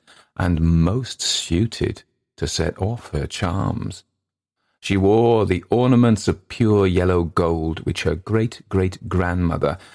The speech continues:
had brought over from Saardam, the tempting stomacher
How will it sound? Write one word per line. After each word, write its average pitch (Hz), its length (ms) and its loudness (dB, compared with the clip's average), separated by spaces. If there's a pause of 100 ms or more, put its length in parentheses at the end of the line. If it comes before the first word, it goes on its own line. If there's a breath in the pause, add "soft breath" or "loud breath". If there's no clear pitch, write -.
(100)
had 82 300 -6
brought 95 340 0
over 87 300 2
from 85 260 -4
Saardam, 82 760 -4 (680)
the 85 180 -4 (100)
tempting 98 600 0
stomacher 101 960 -2